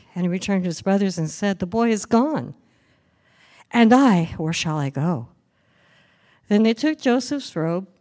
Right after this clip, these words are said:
and slaughtered a goat and dipped the robe in the blood. And they sent the robe of many colors and brought it to their father and said, "This we have found. Please identify whether it is your son's robe or not."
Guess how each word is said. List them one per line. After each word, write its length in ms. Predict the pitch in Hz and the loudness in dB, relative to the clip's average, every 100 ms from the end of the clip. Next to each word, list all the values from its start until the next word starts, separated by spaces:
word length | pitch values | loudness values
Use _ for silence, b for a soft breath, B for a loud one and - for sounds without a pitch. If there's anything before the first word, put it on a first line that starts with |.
| _ | _
and 160 | 208 190 | -6 -4
slaughtered 400 | 175 170 208 226 | -2 0 -2 -4
a 60 | |
goat 420 | 233 160 180 - - _ - | -2 -2 -2 -8 -20 _ -8
and 180 | 202 | -4
dipped 160 | 190 185 | -4 -4
the 100 | 190 | -4
robe 260 | 175 156 160 | -2 -2 -4
in 100 | 160 | -6
the 80 | |
blood. 340 | 170 185 170 143 _ _ _ _ B B B B | -4 -4 -4 -6 _ _ _ _ B B B B
And 120 | 254 | 2
they 80 | 262 | 2
sent 300 | 269 311 330 | 2 -2 -2
the 80 | 285 | 0
robe 380 | 247 226 233 | 4 6 4
of 120 | 233 202 | 0 0
many 220 | 185 208 | 0 0
colors 520 | 180 170 180 180 180 | -2 0 0 -2 -4
and 100 | 180 | -4
brought 220 | 170 170 | -2 -2
it 80 | - | -4
to 120 | - | -6
their 120 | 170 165 | -6 -4
father 420 | - 185 185 170 | -2 -2 0 -2
and 140 | 160 | -4
said, 520 | 160 - 220 180 156 160 _ _ _ | -8 -6 -4 -4 -8 -16 _ _ _
"This 300 | 202 226 - | -2 -2 -4
we 100 | 190 | -4
have 140 | 185 | -4
found. 480 | - 208 196 165 160 _ _ B B B B | -4 -4 -4 -6 -10 _ _ B B B B
Please 280 | - 320 349 | -2 0 0
identify 540 | 294 240 233 240 202 | 0 0 0 0 -2
whether 320 | 180 185 185 180 | 0 0 -2 -2
it 100 | 175 | -4
is 180 | 175 165 | -6 -6
your 80 | |
son's 380 | 156 - 175 160 | -8 -6 -6 -4
robe 240 | 175 190 175 | -4 -4 -4
or 80 | |
not." 460 | 143 139 143 - - | -6 -6 -8 -16 -20